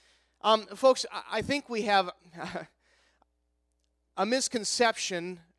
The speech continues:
of what, of what church is nowadays. Um, and I, I, please don't take me wrong, and please pay attention to what I'm saying over the next, uh, well, over the, of course, the whole <laughs> message, but especially here in the next few moments. Folks, we don't come to church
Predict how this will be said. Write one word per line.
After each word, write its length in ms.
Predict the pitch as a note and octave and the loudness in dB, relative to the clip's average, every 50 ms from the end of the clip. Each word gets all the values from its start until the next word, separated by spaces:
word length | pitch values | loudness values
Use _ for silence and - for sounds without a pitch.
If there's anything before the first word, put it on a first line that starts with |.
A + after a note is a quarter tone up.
| _ - | _ -4
of 160 | - F#3 F3 E3+ | -2 -2 0 2
what, 260 | F#3+ G3 F#3 - _ - | 4 2 2 2 _ -8
of 160 | F#3 F#3+ E3+ | -8 -2 2
what 200 | G3 G#3+ G3 - _ _ _ _ _ | 2 2 2 2 _ _ _ _ _
church 420 | - - - A#3+ A3+ G#3+ G#3+ - A3 | -10 -6 -2 0 0 0 -2 -4 -6
is 400 | G#3 F#3 E3+ - - - - - _ _ _ _ - | -6 -6 -6 -6 -12 -14 -16 -20 _ _ _ _ -12
nowadays. 800 | F3 F3+ E3+ E3 D#3+ D#3 D#3+ D#3 D3 C#3+ A2+ - - - - _ _ _ _ _ _ - | -6 -4 -4 -2 -2 -4 -4 -4 -6 -6 -8 -14 -18 -20 -20 _ _ _ _ _ _ 0
Um, 340 | F#3 F#3+ G3 F3+ F3 E3 - _ _ _ _ _ _ _ _ _ _ _ _ _ _ _ - | 2 2 2 2 -2 -6 -16 _ _ _ _ _ _ _ _ _ _ _ _ _ _ _ -4
and 60 | G#3 | -4
I, 60 | A3 F#3 | -2 -2
I, 260 | G#3 A3+ F3+ F#3+ B3 A#3+ _ - | -2 -2 0 -2 -2 -4 _ -6
please 200 | C#4+ D4 B3+ G#3+ | -6 -4 -4 -2
don't 180 | B3 A3+ G#3 | -4 -4 -2
take 200 | - A#3 A3+ G#3 | 0 0 0 0
me 120 | G3+ G3+ F#3+ | -2 -2 0
wrong, 260 | F#3 F#3 G3 G#3+ G#3+ | 2 4 4 4 2
and 100 | F#3+ - | -2 -8
please 280 | - A#3+ C4 A#3+ - | -8 -10 -10 -8 -10
pay 180 | - - A3+ G#3+ | -8 -6 -4 -4
attention 480 | G#3 G3 - A3 G#3+ G#3+ G3 - F#3 E3+ | -4 -4 -6 -6 -6 -6 -8 -10 -10 -10
to 100 | - F3+ | -8 -6
what 140 | F#3 F#3+ | -4 -4
I'm 100 | F3+ F3 | -4 -4
saying 380 | E3+ - - A3 G#3+ G3+ F#3 F3 | -8 -6 -4 -2 -2 0 0 -2
over 160 | F3 E3 E3 | -2 -2 -2
the 80 | E3+ E3 | -4 -4
next, 320 | F3 F3 - - - - - | -4 -4 -6 -8 -14 -10 -8
uh, 200 | G3+ G3 - E3+ | -6 -4 -2 -2
well, 240 | F#3 F#3+ G3+ G#3+ F#3 | -2 0 0 0 0
over 200 | G3 G3 F3+ E3+ | 0 -2 -4 -4
the, 100 | F3+ F#3 | -4 -4
of 100 | F#3 F3 | -6 -4
course, 240 | - - G3+ F#3+ - | -4 -4 -4 -4 -4
the 80 | - E3 | -4 -2
whole 160 | E3+ A#3 B3 | 0 0 0
<laughs> 20 | |
message, 420 | A#3+ E4 - G#3 - A3 G3+ - E3 | 2 0 -2 -2 -4 -6 -10 -8 -6
but 100 | G3+ F#3+ | -6 -6
especially 440 | F#3 - - B3+ B3+ B3 - - | -4 -2 0 0 0 0 -2 -4
here 100 | C#4 A3+ | -2 -4
in 60 | G3 G#3 | -2 -2
the 60 | G3 | -2
next 200 | G3+ F#3+ - - | -2 -2 -4 -6
few 160 | - G3+ F3 | -10 -6 -2
moments. 480 | F#3 G3 F#3+ E3+ D#3 D#3+ - - - _ _ _ _ _ _ _ _ _ _ _ _ _ _ _ _ _ _ _ _ _ _ _ _ _ _ _ _ _ | 2 2 2 2 0 -6 -14 -18 -20 _ _ _ _ _ _ _ _ _ _ _ _ _ _ _ _ _ _ _ _ _ _ _ _ _ _ _ _ _
Folks, 180 | - C#4 A#3 - | -2 -2 -2 -2
we 100 | B3+ D4+ | 0 2
don't 220 | D#4+ D#4+ C#4+ - | 2 2 2 0
come 220 | - - B3 A#3+ A#3+ | -2 -2 0 0 0
to 80 | A3+ | -2
church 640 | - - - A#3+ A#3 G#3+ F#3 F3+ - - - - - | -4 -2 0 0 2 2 2 0 -2 -6 -10 -10 -12